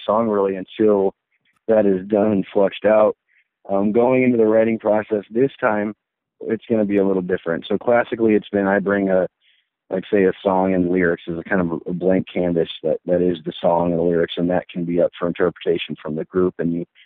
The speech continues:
after listening to the song several times, everyone has, has their own vision of how the song should end up,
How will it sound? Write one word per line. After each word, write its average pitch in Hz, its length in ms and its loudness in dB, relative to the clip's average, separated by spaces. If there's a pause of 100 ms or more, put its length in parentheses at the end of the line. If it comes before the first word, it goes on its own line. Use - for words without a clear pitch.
(640)
after 107 320 2
listening 104 280 4
to 104 80 4
the 110 140 -2
song 104 220 2
several 92 240 2
times, 95 380 -2
everyone 95 380 2
has, 95 220 0 (100)
has 95 180 0
their 87 160 -4
own 95 260 -6 (320)
vision 117 420 2
of 104 80 0
how 104 140 0
the 98 160 -4
song 107 280 0
should 101 140 -2
end 101 180 2
up, 101 200 2